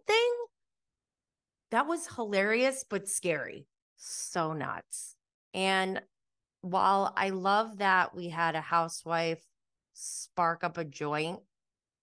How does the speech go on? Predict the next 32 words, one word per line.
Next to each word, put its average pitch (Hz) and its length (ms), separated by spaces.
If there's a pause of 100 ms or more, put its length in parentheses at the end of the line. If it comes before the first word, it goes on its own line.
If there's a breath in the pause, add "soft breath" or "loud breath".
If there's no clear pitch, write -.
(340)
at 156 160
the 156 100
dinner 156 300
table, 208 640
well, 170 180
one, 156 460 (1120)
I - 80
don't 233 140
know 247 80
if 214 60
she - 200
asked 147 300
everyone 135 380
at 131 120
the - 80
table 131 320
if 135 140
it - 60
was 131 140
okay. 127 420
She - 200
said 202 220
she 262 180
asked 233 240
Kyle, 160 380
and 147 120
Kyle 139 320
said 220 160
it 233 60
was 240 160
okay. 254 480 (580)
Personally, 311 840